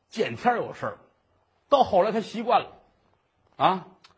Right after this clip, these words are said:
白天卖油，晚上穿好办得了戏，妓院里溜达一圈儿，看看没有啊，各位辛苦啊，回家了。 <laughs> 一个来月，到后来老鸨都觉着不合适了啊，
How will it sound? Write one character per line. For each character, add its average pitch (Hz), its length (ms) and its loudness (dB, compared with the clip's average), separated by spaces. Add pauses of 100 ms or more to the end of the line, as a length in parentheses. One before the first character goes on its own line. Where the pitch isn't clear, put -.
(300)
白 - 140 -4
天 185 160 -4
卖 170 140 -2
油， 131 100 -2
晚 101 260 -4
上 92 100 -6
穿 165 200 -2
好 92 140 -6
办 117 200 0
得 131 120 -2
了 165 60 -2
戏， 170 200 -10 (440)
妓 131 100 -14
院 123 180 -6
里 101 60 -8
溜 151 160 -6
达 151 80 -4
一 110 60 -8
圈 156 120 -2
儿， - 100 -4 (480)
看 139 180 -4
看 113 80 -8
没 143 100 -2
有 101 180 -4
啊， 101 260 -6
各 107 100 -4
位 - 60 -8
辛 107 220 -10
苦 82 80 -18
啊， - 100 -20 (200)
回 - 140 -20
家 - 120 -12
了。 - 100 -12
<laughs> - 40 -10 (1700)
一 339 80 2
个 302 80 2
来 320 220 6
月， 359 200 6 (380)
到 214 100 0
后 214 200 2
来 254 100 4
老 277 160 6
鸨 185 280 -2
都 247 120 2
觉 233 160 2
着 285 80 2
不 220 180 -2
合 262 220 4
适 220 100 4
了 208 220 2 (260)
啊， 190 380 2